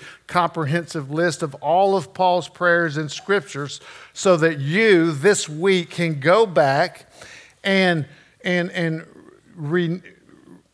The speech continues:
sort of unite your heart with the Paul's of prayers and compare and contrast your typical prayer life with what Paul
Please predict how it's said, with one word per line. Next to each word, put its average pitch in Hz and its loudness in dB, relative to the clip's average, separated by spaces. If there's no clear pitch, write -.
sort 190 0
of 143 -2
unite 185 2
your 196 4
heart 160 0
with 160 -2
the 156 -2
Paul's 196 0
of - -4
prayers 170 2
and 165 -2
compare 214 -2
and 190 -6
contrast 180 0
your 208 4
typical 160 -2
prayer 160 0
life 156 0
with 147 -6
what 170 -2
Paul 185 0